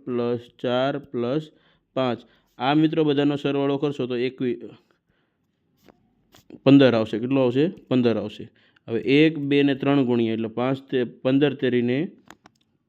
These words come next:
પિસ્તાલીસ. કેટલા આવશે મિત્રો આની અંદર? પિસ્તાલીસ ત્રિકોણ આવશે. કેવી રીતે કરવાનું? તો કે આ લાઇન જે છે એનો સરવાળો કેટલો થાય? પંદર થાય છે, બરાબર.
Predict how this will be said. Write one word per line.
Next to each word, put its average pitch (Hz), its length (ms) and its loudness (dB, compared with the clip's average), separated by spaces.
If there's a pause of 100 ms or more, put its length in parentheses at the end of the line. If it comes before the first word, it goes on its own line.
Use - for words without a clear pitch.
(400)
પિસ્તાલીસ. 110 720 -2
કેટલા 139 260 0
આવશે 131 200 0
મિત્રો 120 200 -2
આની 117 180 0
અંદર? 143 160 0 (580)
પિસ્તાલીસ 143 500 0
ત્રિકોણ 117 340 0
આવશે. 113 200 -6
કેવી 151 260 4
રીતે 147 200 2
કરવાનું? 123 340 0 (300)
તો - 140 -12
કે 117 60 -4 (140)
આ 135 80 4
લાઇન 143 340 4
જે 143 140 2
છે 143 80 2
એનો 135 180 0
સરવાળો 135 360 0
કેટલો 139 180 -2
થાય? 131 200 -6
પંદર 123 340 0
થાય 107 180 -8
છે, 107 100 -14 (640)
બરાબર. 135 320 0